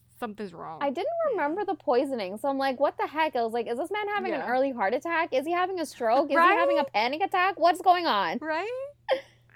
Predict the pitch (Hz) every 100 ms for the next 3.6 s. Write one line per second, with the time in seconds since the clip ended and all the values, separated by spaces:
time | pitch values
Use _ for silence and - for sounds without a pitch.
0 | - - - - 330 392 453 359 220 185
1 | - 320 370 202 214 302 320 302 320 320
2 | 226 185 208 233 247 247 - 247 254 208
3 | 214 302 247 190 185 190